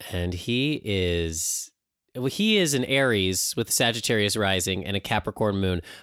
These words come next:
but he has a stellium in Pisces, and he just, like, drips that mystical, spiritual, soupy magic, and he really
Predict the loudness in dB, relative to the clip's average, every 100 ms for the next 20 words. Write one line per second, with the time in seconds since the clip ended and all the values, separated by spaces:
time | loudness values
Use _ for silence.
0 | -2 0 2 2 2 0 0 0 0 2
1 | 2 2 2 0 -2 -2 0 0 0 -2
2 | -2 -2 -4 -2 -2 -4 -6 -6 -6 -2
3 | -2 -2 -4 -4 -2 -4 -4 -4 -2 -2
4 | -4 -6 -4 -2 0 -2 -4 -4 -4 -4
5 | -4 -2 -2 -2 -2 -4 -4 -4 -2 -4
6 | -4 -8 -10 -8 -6 -4 -4 -6 -10 -16
7 | -20 -20 -20 -4 0 2 2 2 2 2
8 | 0 -6